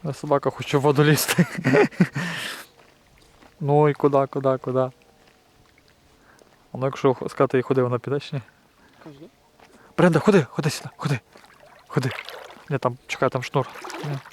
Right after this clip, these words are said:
Speaker 1: погано зачепиться. Ходи сюди, ходи. Давай, давай.
Speaker 2: Ну, дивимося, бо щось вроді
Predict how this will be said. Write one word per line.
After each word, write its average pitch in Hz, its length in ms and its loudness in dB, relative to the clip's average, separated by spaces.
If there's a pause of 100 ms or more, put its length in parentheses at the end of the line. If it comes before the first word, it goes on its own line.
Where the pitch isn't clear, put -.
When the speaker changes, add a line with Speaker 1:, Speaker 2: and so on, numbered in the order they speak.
(340)
Speaker 1:
погано 131 300 -6
зачепиться. 139 420 -2 (580)
Ходи 156 240 0
сюди, 139 220 -8 (120)
ходи. 143 200 -4 (380)
Давай, - 200 -6 (420)
давай. - 160 -8 (120)
Speaker 2:
Ну, - 80 -12
дивимося, 147 340 -16
бо 143 120 -20
щось 151 140 -16
вроді 147 160 -14